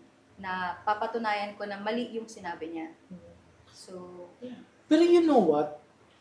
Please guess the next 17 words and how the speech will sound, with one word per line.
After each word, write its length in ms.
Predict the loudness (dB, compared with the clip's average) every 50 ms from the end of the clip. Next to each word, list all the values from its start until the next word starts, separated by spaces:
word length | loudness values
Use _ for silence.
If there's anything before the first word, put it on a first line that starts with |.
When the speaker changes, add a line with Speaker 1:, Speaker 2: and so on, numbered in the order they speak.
| _ _ _ _ -6
Speaker 2:
We 100 | -2 2
have 220 | 4 6 6 6 6
to 120 | 4 4
be 100 | 4 4 2
careful 720 | 2 4 4 6 4 4 2 2 2 4 4 2 0 -6 -10 -18 _ _ _ 0
about 560 | 0 4 8 8 8 8 6 4 0 -6 -16 -20 _ _ _ -10
what 340 | 4 8 8 8 8 6 2
we 140 | -2 -2
say 340 | -2 0 0 0 0 0 0
to 80 | -4 -6
children. 640 | -8 -2 0 2 2 2 0 -2 -2 -2 -2 -2 -4 -8 -16 -18 -20 -20 _ -20 -20 -20 -20 _
Kasi 640 | 2 2 2 4 8 10 10 12 12 10 8 4 0 -12 -18 -20 -20 _ _ _ -2
feeling 260 | 2 4 6 8 8
natin 300 | 8 8 8 6 4 6
minsan, 480 | 6 6 6 6 4 6 6 6 6 6 4 2 -2 -2 -2 2
wala 240 | 6 10 12 12 12
lang, 220 | 12 12 8 6